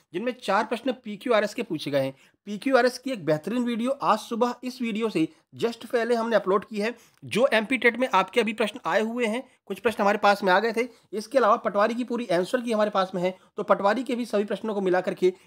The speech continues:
एक वीडियो हमने पीक्यूआरएस की अपलोड कर दी है, जा करके जरूर देख लेना। वहाँ से आपके पाँच नंबर पक्के हो जाएंगे।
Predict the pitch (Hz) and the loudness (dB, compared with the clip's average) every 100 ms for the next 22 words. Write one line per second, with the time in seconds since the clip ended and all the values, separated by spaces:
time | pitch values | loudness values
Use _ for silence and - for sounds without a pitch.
0 | _ 226 233 233 214 220 226 220 202 - | _ -10 -4 -4 0 0 0 -2 -6 2
1 | 202 196 190 160 196 185 190 196 202 220 | 2 2 -4 -2 -2 0 -2 0 -4 -4
2 | _ _ 127 190 233 214 170 156 208 208 | _ _ -4 -2 -4 -8 -4 0 0 -4
3 | 220 208 214 233 - - 160 240 240 233 | -2 0 0 -4 -12 -4 0 0 0 -4
4 | 233 - 208 240 226 214 202 196 - 196 | -6 -2 -2 -2 -2 -2 0 -2 -2 -4
5 | 156 160 170 185 | -2 0 0 -2